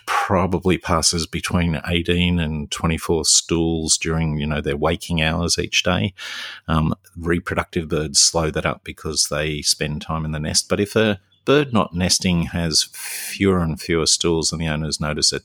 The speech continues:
that alerts us to something slowing that gastrointestinal tract up. And the other end of the digestive system also gives us clues, because if the digestive system is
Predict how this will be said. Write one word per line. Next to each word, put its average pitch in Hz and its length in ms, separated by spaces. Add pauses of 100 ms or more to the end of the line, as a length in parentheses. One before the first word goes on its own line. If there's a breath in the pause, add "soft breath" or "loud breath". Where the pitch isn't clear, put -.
that - 220
alerts - 440
us - 120
to - 180
something 73 480
slowing 73 400
that - 180
gastrointestinal 73 880
tract - 340
up. 71 200 (280 loud breath)
And 131 140
the 147 60
other 170 200
end 92 280
of 76 220
the 85 100
digestive 80 500
system - 360
also 127 300
gives 95 240
us 85 140
clues, 78 400
because 92 420 (580 loud breath)
if - 360
the 104 120
digestive 85 680
system 82 420
is 78 340